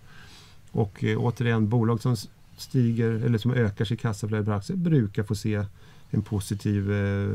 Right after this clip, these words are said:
avkastning på börsen helt enkelt. Antingen via kursuppgång eller via utdelning då. Så att jag håller med dig, det är, det, det är ju egentligen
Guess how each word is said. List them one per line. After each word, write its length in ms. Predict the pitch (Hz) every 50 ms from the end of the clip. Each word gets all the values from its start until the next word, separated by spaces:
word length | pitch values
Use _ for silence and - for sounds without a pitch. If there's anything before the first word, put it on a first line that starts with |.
| 104 104 104 104 - -
avkastning 440 | 113 98 - - 120 113 - 110 104
på 60 | -
börsen 300 | 107 113 139 123 - 120
helt 180 | 110 117 113 -
enkelt. 260 | 127 117 107 113 107
Antingen 380 | 120 110 104 98 - 123 120 113
via 280 | 113 113 110 104 104 104 101 - - - -
kursuppgång 500 | - 120 101 - - 101 - 104 101 104
eller 200 | 104 104 101 101
via 120 | 98 101 101
utdelning 440 | 101 98 98 - - 135 123 117 110
då. 100 | 107 104
Så 100 | 101 113
att 60 | 104 - - - - - - -
jag 120 | - 120
håller 180 | 120 139 123 110
med 160 | 113 113 110
dig, 160 | 120 117 107
det 100 | 101 117 117 117 110
är, 60 | 110
det, 220 | 110 110 107 113 117
det 240 | 113 113 117 113 113
är 40 | 120
ju 100 | 123 127
egentligen 420 | 131 117 104 101 110 107 104 104